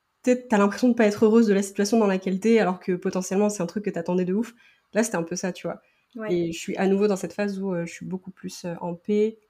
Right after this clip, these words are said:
Speaker 1: avec le livre, avec ce qu'il est, avec, euh, le chemin que j'ai envie qu'on parcourt ensemble et tout. Donc, euh,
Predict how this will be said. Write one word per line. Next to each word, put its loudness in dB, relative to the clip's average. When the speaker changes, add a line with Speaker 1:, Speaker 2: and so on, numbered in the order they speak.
Speaker 1:
avec -8
le -4
livre, 0
avec -6
ce -18
qu'il -10
est, -4
avec, -12
euh, -8
le -10
chemin -4
que -8
j'ai -6
envie -6
qu'on -10
parcourt -10
ensemble -4
et -8
tout. -16
Donc, -10
euh, -12